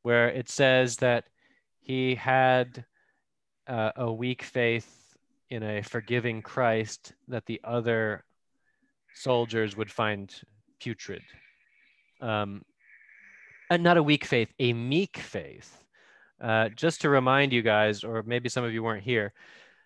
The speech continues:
that's, I don't think that should be understood as he didn't have a strong faith. I think that's meant to be understood as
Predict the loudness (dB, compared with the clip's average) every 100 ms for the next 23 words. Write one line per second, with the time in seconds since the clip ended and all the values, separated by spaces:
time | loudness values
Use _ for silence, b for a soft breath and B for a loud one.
0 | b 2 2 0 -6 2 4 4 4 2
1 | 4 2 2 -2 0 0 0 -2 -2 0
2 | 2 2 -2 2 2 2 -2 -4 0 -2
3 | 0 0 0 -2 -8 -4 -2 -2 -4 -2
4 | -2 -4 -6 -4 -4 0 0 0 -4 -6
5 | -4 -8 -8 -10 _ _ -8 -4 -4 -4
6 | -8 -6 -2 -2 -4 -4 -2 -4